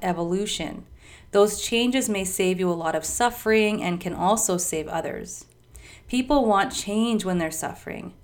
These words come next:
People want to feel good. It just takes some courage to start. But once you speak, you'll be surprised to find you have a chorus behind you. So I encourage you to not only find your own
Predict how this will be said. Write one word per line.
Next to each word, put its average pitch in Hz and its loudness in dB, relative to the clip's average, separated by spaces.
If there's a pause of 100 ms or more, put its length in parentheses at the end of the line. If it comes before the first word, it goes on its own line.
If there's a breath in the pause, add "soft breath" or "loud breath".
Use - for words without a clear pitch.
(360 soft breath)
People 226 2
want 180 2
to 208 -4
feel 175 -2
good. 214 0 (280 soft breath)
It 196 0
just 214 4
takes 220 4
some 208 0
courage 190 -2
to 240 -8
start. 160 -4 (300 soft breath)
But 190 0
once 196 2
you 196 -2
speak, 262 0
you'll 190 2
be 185 0
surprised 208 0
to 226 -2
find 160 -2 (300 soft breath)
you 196 0
have 196 2
a 175 2
chorus 180 2
behind 180 -6
you. 180 -10 (2250 soft breath)
So 277 4
I 233 8
encourage 262 4
you 196 6
to 185 -2
not 208 6
only 208 0
find 208 2
your 175 2
own 214 2